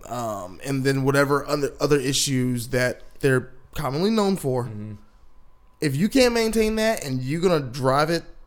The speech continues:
Speaker 2: Yeah.
Speaker 1: thirty, forty thousand miles a year, you might wanna rethink that.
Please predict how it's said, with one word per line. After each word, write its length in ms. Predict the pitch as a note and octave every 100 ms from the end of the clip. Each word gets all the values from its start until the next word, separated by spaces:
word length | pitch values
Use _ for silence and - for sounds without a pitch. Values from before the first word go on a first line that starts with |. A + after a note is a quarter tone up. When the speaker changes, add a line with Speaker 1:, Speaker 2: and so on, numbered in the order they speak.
| - -
Speaker 2:
Yeah. 280 | F2 D#2+ - - - - - -
Speaker 1:
thirty, 320 | C#3+ C3+ D3 D#3
forty 340 | - D#3 D3+
thousand 400 | D3 D3+ D3+ C#3+
miles 300 | C3+ C#3 C3+
a 60 | B2
year, 360 | B2+ E3+ A3+ - - - - - - - - - - - - -
you 80 | B2+
might 80 |
wanna 180 | C#3 B2
rethink 320 | B2 C3 A#2
that. 200 | - -